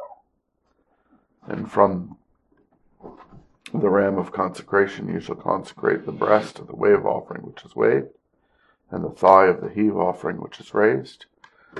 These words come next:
of that which is for Aaron, and of that which is for his sons.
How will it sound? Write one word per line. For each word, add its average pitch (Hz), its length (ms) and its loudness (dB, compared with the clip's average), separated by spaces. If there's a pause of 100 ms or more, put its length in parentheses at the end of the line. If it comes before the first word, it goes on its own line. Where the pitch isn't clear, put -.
of 87 160 -6
that 92 240 4
which 87 180 -6
is - 140 -10
for - 260 -6
Aaron, 127 500 2
and - 100 -20
of - 60 -20
that - 240 -6
which - 160 -20
is - 120 -20
for - 160 -18
his - 180 -20
sons. 98 520 -6